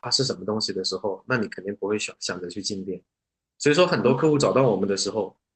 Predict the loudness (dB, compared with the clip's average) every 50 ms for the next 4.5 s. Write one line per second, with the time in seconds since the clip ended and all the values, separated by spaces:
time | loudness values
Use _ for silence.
0 | _ _ _ _ _ _ 0 2 4 4 4 4 4 4 4 2 0 -4 -4 0
1 | 0 0 0 2 2 2 2 2 0 -2 0 0 0 -2 -2 -2 -2 -2 -2 -4
2 | -8 _ -4 -4 -2 -4 -4 0 0 2 2 2 -2 -8 _ _ _ _ _ -2
3 | 0 2 2 2 0 0 -6 -14 _ _ _ _ -2 0 2 2 2 2 0 -2
4 | -6 -6 _ 0 2 2 4 4 4 2